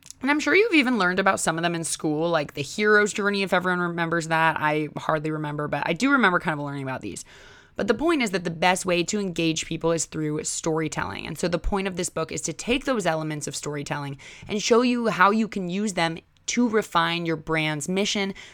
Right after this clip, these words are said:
messaging, marketing material, literally learning how to sell your brand in the most con-, in the most clear, concise, refined, and persuasive way. And it's seriously freaking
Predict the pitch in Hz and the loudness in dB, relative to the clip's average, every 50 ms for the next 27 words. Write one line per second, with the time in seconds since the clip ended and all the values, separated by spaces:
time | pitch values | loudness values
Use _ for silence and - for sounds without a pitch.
0 | - - - 185 185 - - 165 156 160 151 156 165 170 180 175 - 185 180 180 | -10 -4 -2 0 0 0 -2 -4 -4 -4 -2 0 2 4 4 4 2 0 0 0
1 | 175 165 - 175 165 165 160 156 160 170 175 202 233 262 285 285 262 - - - | -2 -2 0 0 2 2 2 2 2 2 2 2 2 2 0 -2 -4 -6 -12 -20
2 | - - _ - 160 170 175 202 247 285 277 254 214 214 208 - - - 156 165 | -20 -20 _ -6 -2 0 0 0 0 2 2 4 4 2 2 2 2 4 4 4
3 | 175 175 170 156 - 147 135 135 156 175 185 - 175 175 170 165 165 160 160 160 | 4 4 2 0 -2 -4 -2 -2 -2 -4 -4 -4 -4 -4 -4 -2 -2 -2 -2 -2
4 | - - - 156 147 147 - _ _ _ _ _ - 190 202 208 208 185 180 196 | -4 -6 -8 -8 -8 -10 -12 _ _ _ _ _ -2 0 0 0 0 0 0 0
5 | 190 180 180 180 175 180 175 - - - - - - 214 220 226 233 233 233 - | 0 0 2 2 2 2 0 -2 -8 -12 -10 -4 0 0 2 2 2 0 -2 -4
6 | 196 170 151 - - 185 165 165 170 165 - - 165 165 156 - - - 165 156 | -6 -6 -4 0 4 4 4 6 4 2 -2 -4 -4 -6 -8 -4 0 2 2 2
7 | 156 156 156 156 151 - - - 170 190 190 190 180 - 180 165 - - 156 151 | 2 2 0 -2 -4 -6 -8 -4 -2 -2 0 0 2 0 0 0 0 -2 -2 -2
8 | 143 - 147 139 - _ - 135 135 135 139 135 127 147 156 - 160 165 - - | -2 -4 -6 -8 -10 _ -12 -8 -4 -2 0 0 0 0 -2 -4 -4 -6 -8 -8
9 | - - 170 165 156 - 160 156 - _ - 170 156 - - 151 147 | -6 -4 -2 -2 -2 -2 -6 -8 -8 _ -8 -8 -8 -6 -8 -8 -8